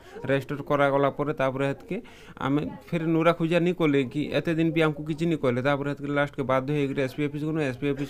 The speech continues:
ରୁ ତାପରେ ହେତ୍କେ ଇଟା କଲେକ୍ଟର ପାଖେ ଯାଇଥିଲୁ ଯେ କଲେକ୍ଟର ଆଜ୍ଞା ସେଦିନ ଅନେଇଥିଲୁ ବୋଲିରୁ କହିଲେ, ଡି ଏମ୍ ଗୋଟେ ବୋଲିରୁ କହିଲେ, ଆମେ ତ ନେଇ ଜାଣୁ ସେଟା,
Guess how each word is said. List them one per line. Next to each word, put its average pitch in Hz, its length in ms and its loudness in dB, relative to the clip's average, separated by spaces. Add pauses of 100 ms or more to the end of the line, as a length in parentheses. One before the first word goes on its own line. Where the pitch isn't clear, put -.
ରୁ 147 80 -2
ତାପରେ 131 280 -2
ହେତ୍କେ 131 220 -4 (520)
ଇଟା 131 140 2 (100)
କଲେକ୍ଟର 147 340 2
ପାଖେ 147 260 -2
ଯାଇଥିଲୁ 143 300 2
ଯେ 147 100 -6
କଲେକ୍ଟର 143 380 0
ଆଜ୍ଞା 139 180 2
ସେଦିନ 139 380 -2
ଅନେଇଥିଲୁ 143 320 0
ବୋଲିରୁ 131 260 0
କହିଲେ, 143 340 -2 (280)
ଡି 147 160 4
ଏମ୍ 151 100 4
ଗୋଟେ 139 180 4 (440)
ବୋଲିରୁ 127 300 2
କହିଲେ, 135 340 0 (120)
ଆମେ 127 200 0
ତ - 80 -2
ନେଇ 139 180 2
ଜାଣୁ 127 140 -2 (100)
ସେଟା, 131 160 -4